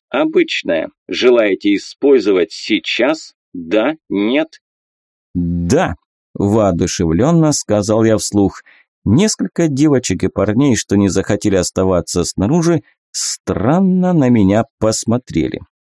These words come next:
В руке появилась белая бусинка. Не стал смотреть, по очереди вызвал остальные сферы.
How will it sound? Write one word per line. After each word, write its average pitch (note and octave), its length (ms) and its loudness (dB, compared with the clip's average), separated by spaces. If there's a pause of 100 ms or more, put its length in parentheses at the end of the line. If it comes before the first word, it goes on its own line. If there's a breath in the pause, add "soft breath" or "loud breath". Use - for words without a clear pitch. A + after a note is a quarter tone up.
(460)
В G2+ 140 0
руке F#3 380 2
появилась E3 680 2
белая C3+ 720 2
бусинка. E2+ 800 -2 (300)
Не - 200 0
стал - 360 -4
смотреть, F#2 640 -2 (240)
по G2 60 0
очереди G2+ 680 2
вызвал G#2 580 0
остальные G2+ 680 2
сферы. F#2 560 -2